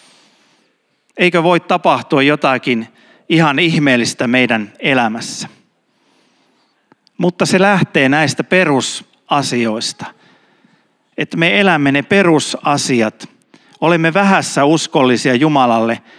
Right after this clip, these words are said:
Elämme nämä perusasiat todeksi. Siitä lähtee se, että me voimme kokea joskus, että Pyhä Henki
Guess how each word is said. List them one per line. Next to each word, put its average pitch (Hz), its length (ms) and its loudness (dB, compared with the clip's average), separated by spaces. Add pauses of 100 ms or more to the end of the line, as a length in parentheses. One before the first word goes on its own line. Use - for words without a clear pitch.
(380)
Elämme 170 340 2
nämä 143 220 0
perusasiat 139 960 -2
todeksi. - 640 -8 (2000)
Siitä 185 380 2
lähtee 156 420 0
se, 151 300 0 (2000)
että 170 220 -4
me 160 160 2
voimme 170 240 2
kokea 165 360 0
joskus, 143 440 0
että 127 200 -2
Pyhä 170 320 2
Henki 135 520 -2